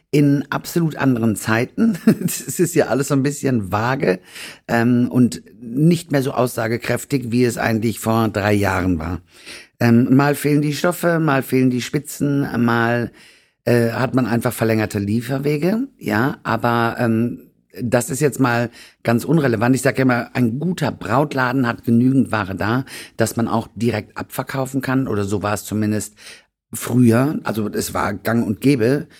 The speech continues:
dass man viele, viele Kleider eingekauft hat. Man konnte den besten Preis an den Kunden geben und es wurde abverkauft. Und das ist ja bei uns auch,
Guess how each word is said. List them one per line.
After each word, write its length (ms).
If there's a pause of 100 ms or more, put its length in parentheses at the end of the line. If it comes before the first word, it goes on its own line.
(200)
dass 200
man 360
viele, 260
viele 200
Kleider 320
eingekauft 600
hat. 240
Man 120
konnte 220
den 140
besten 320
Preis 360
an 120
den 120
Kunden 300
geben 340 (280)
und 120
es 140
wurde 240
abverkauft. 640
Und 120
das 120
ist 120
ja 80
bei 120
uns 240
auch, 300